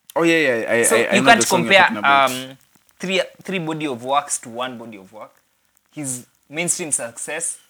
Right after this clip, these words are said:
Speaker 2: he has more radio hits than Calligraph. Higher, Calligraph is entangled with using beats from the Western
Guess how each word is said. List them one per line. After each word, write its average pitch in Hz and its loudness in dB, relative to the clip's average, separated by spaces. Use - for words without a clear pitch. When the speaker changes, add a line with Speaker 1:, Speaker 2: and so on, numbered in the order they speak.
Speaker 2:
he 160 -8
has 175 0
more 151 -6
radio 131 -10
hits 113 -14
than 104 -18
Calligraph. 98 -20
Higher, 120 -4
Calligraph 139 -2
is 147 -8
entangled 156 0
with 120 -10
using 143 -8
beats 139 -4
from 110 -18
the 107 -16
Western 120 -10